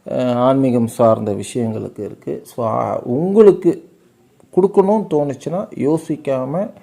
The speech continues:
அதை கொடுங்க. ஏதோ ஒரு வகையில பிரபஞ்சம் உங்களுக்கு ஏதோ ஒரு ரூபத்துல திரும்ப அதை விட பத்து மடங்கு திரும்ப வரும். சரிங்களா? ஆ, ஆ, பெரியோர்களுக்கு மதிப்பு கொடுங்க.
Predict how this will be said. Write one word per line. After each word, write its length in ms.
அதை 280
கொடுங்க. 360
ஏதோ 360
ஒரு 240
வகையில 440
பிரபஞ்சம் 640
உங்களுக்கு 920
ஏதோ 300
ஒரு 280
ரூபத்துல 760
திரும்ப 360
அதை 240
விட 200
பத்து 320
மடங்கு 420
திரும்ப 400
வரும். 320
சரிங்களா? 400
ஆ, 80
ஆ, 300
பெரியோர்களுக்கு 840
மதிப்பு 420
கொடுங்க. 420